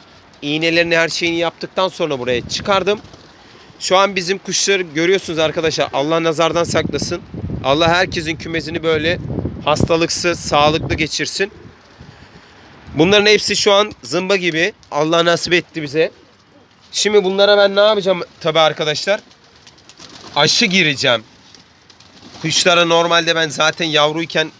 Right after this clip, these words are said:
girdiğim aşı vardı. Çık oğlum sen de. Çık. Öldürecek bu kendini bir gün ama dur bakayım ne zaman. Ben bunlara normalde yavrularımıza aşı yapmıştım. Ama ikinci aşıyı da vuracağım şimdi arkadaşlar. Üç ayda bir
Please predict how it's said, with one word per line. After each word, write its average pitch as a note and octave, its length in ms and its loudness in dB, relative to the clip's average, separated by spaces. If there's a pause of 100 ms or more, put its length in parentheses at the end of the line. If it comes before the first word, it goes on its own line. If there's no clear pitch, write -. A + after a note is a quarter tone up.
girdiğim D3+ 440 -6
aşı D3 300 -4
vardı. E3+ 340 2 (100)
Çık - 140 -14
oğlum D#3 180 -12
sen C3+ 200 -10
de. D3+ 80 -18 (720)
Çık. G#3+ 160 -4 (300)
Öldürecek C3+ 560 0
bu C3+ 60 -6
kendini C3 440 0
bir B2 40 -4
gün B2+ 140 0
ama C#3+ 220 0
dur C#3+ 80 -4
bakayım B2+ 260 -4
ne C3 60 2
zaman. B2 240 -2 (1300)
Ben F3 200 4 (420)
bunlara F3+ 400 0
normalde F3+ 500 0
yavrularımıza F3+ 720 -2
aşı D#3+ 320 -4
yapmıştım. F3 640 -2
Ama F#3 240 2
ikinci F3+ 480 -8
aşıyı E3+ 360 0
da F#3+ 60 2
vuracağım C3+ 500 -2
şimdi B2+ 240 -4
arkadaşlar. B2 580 -4 (640)
Üç G3 200 0
ayda G3 340 4
bir G3+ 180 2